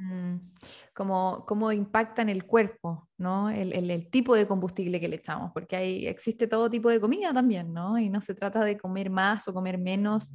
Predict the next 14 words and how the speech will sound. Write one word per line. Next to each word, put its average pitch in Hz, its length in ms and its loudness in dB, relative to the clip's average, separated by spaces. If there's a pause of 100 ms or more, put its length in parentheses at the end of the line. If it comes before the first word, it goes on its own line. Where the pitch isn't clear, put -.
(280)
sino 190 360 0
como 180 340 0
el 170 240 -2
contenido, 175 1000 2 (100)
¿no? 175 260 -2
Dentro 175 300 0
de 175 80 -4
tu 175 140 -6
plato, 175 240 -6
o - 20 -14
sea, 185 280 -4
con 175 260 -2
qué 208 140 4
nutrientes. 208 880 -2